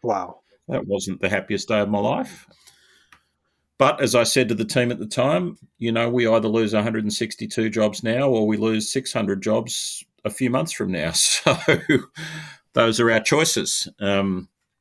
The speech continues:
Speaker 2: and what was astounding to me was that some of the bigger and best financed and allegedly best run companies didn't take any corrective action in light of what had happened. And so,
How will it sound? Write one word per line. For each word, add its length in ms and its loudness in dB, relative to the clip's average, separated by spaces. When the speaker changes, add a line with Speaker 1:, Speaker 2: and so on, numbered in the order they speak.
Speaker 2:
and 240 2
what 160 4
was 120 2
astounding 920 2
to 120 -2
me 560 -2
was 640 0
that 180 -6
some 240 0
of 140 -4
the 340 0
bigger 360 2
and 160 -2
best 280 -2
financed 720 -4
and 120 -4
allegedly 540 -2
best 320 -4
run 220 -4
companies 640 -4
didn't 300 0
take 340 -4
any 180 -4
corrective 640 -6
action 540 -8
in 160 -8
light 340 -6
of 140 -14
what 160 -6
had 140 -12
happened. 520 -14
And 180 -6
so, 380 0